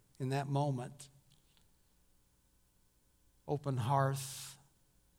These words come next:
open hearts. And there's a roaring, popping fire.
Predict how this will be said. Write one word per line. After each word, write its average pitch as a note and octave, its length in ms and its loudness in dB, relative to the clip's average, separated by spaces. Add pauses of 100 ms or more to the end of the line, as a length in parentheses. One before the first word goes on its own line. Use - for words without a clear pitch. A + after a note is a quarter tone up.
(1120)
open A#2 260 -8
hearts. B2+ 580 -8 (1200)
And D3+ 100 4
there's C#3+ 180 6
a D3 60 8
roaring, C#3 560 6 (160)
popping B2+ 540 -4
fire. G2 480 -10